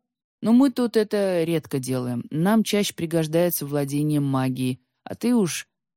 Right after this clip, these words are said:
не в обиду сказано, человек».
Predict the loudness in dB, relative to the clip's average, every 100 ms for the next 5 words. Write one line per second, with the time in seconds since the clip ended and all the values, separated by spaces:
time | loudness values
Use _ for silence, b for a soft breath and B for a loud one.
0 | _ -8 -4 0 0 0 -2 -2 -4 -6
1 | _ -16 -4 -4 -2 -6 -6 _ _ _
2 | -6 -2 -2 -2 -4 -10 _